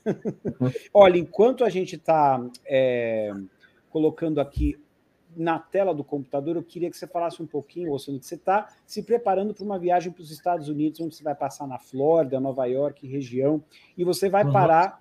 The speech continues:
Speaker 1: no dia vinte e dois de abril para o pessoal lá da Flórida, do Plenitude,
Speaker 2: Uhum.
Speaker 1: em Orlando, Spirit Society,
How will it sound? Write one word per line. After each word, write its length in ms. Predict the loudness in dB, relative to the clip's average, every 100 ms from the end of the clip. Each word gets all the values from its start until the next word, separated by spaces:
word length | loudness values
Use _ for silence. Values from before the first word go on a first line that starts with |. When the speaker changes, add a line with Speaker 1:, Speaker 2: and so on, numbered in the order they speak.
| -6
Speaker 1:
no 160 | -4
dia 180 | 2 2
vinte 260 | 2 -4 -4
e 40 |
dois 240 | 0 2 4
de 80 |
abril 480 | 2 0 0 -2 -4 _ _ _ _ 0
para 240 | 4 4
o 40 | 2
pessoal 600 | 0 0 -2 2 4 2
lá 160 | -2
da 160 | -2 -4
Flórida, 640 | -6 -2 0 0 -2 -6 -10
do 140 | -14 -16
Plenitude, 840 | -4 -4 -2 -6 -6 -2 0 0
Speaker 2:
Uhum. 80 | -2
Speaker 1:
em 160 | -4 -4
Orlando, 480 | -4 -4 -2 -2 -4
Spirit 380 | -4 -2 -2 -6
Society, 680 | -10 -8 0 0 0 -4